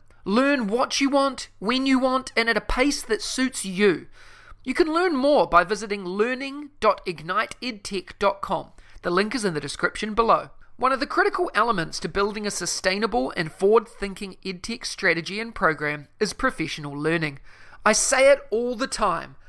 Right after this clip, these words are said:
focus on the people. Building capacity in the people in your building is the most important part of any successful strategy. Yes, it starts with culture, but at some point, we have to move people to hold a confidence and competence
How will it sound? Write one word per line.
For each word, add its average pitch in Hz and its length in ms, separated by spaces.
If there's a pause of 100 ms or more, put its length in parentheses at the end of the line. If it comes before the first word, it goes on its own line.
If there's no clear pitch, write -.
(140)
focus 247 760
on 202 380 (100)
the 208 140
people. 208 580 (600)
Building 311 260
capacity 240 600
in 165 60
the 165 60
people 208 300
in 202 80
your 160 140
building 220 480 (260)
is 247 120
the 277 60
most 285 240
important 370 600
part 190 260
of 190 160
any 208 220
successful - 640
strategy. 208 560 (140)
Yes, 262 400 (200)
it 262 140
starts 208 340
with 208 140
culture, - 480 (340)
but 262 120
at - 100
some 381 420
point, - 320 (280)
we 254 140
have 339 320
to 392 100
move 269 440
people 208 340
to 208 100
hold 196 240
a 165 40
confidence 285 640
and 180 220
competence 330 720